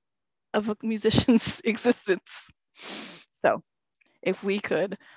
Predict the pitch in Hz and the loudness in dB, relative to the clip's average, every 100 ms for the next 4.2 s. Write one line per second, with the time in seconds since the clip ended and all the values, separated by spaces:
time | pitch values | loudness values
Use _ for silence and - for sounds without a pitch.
0 | _ 202 180 175 180 190 - 208 185 - | _ 2 2 2 -4 0 0 2 0 0
1 | - 202 190 208 160 156 175 - - _ | -4 -2 0 0 -2 -2 -6 -16 -20 _
2 | _ _ _ _ - 196 175 190 - 175 | _ _ _ _ -4 0 0 -2 -10 -6
3 | 175 180 190 190 - 185 185 156 156 185 | -4 -4 -4 -6 -4 -4 -2 -4 -6 -10
4 | - - | -20 -20